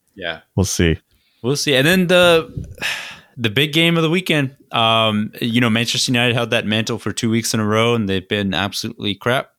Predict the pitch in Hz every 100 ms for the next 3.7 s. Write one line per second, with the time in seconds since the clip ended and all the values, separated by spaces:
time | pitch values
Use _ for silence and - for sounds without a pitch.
0 | - 104 92 - - - _ - 101 101
1 | 101 104 113 117 120 127 139 147 - 170
2 | 214 214 175 170 127 113 117 _ - -
3 | 127 135 143 - 156 135 _